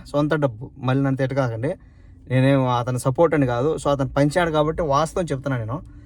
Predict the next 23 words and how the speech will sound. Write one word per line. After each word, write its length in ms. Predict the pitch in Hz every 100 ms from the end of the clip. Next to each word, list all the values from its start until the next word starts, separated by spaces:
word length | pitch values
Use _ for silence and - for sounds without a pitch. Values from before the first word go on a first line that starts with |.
| - - - - -
నాకు 200 | 131 135
అతని 180 | 135
అభిమానమే, 420 | 135 143 185 185 147
కాకపోతే 440 | 151 156 160 196
నేను 200 | 180 151
సపోర్ట్గా 480 | 135 151 190 208 185
మాట్లాడడంలో 580 | 147 139 135 131 135 175
ఉన్నది 360 | 135 135 170
ఉన్నట్టు 260 | 165 165 139
చెప్తున్నా. 300 | 131 135 117
So, 140 | 120
అతను 220 | 143 143
సొంత 300 | 135 147 165
డబ్బుతో 480 | 202 185 165 170 233 - - - - -
నీకేంద్రా 440 | 139 135 170 185 170
అంటే 260 | 156 160 190 165 131 - -
డబ్బు 220 | 139 156
పంచుతున్నాడు. 500 | 156 151 139 156 123
So, 200 | 104 -
ఆ 180 | 135 147
విధంగా 320 | 151 170 190
ఎవరు 220 | 156 170
పంచరు, 420 | 165 151 147 147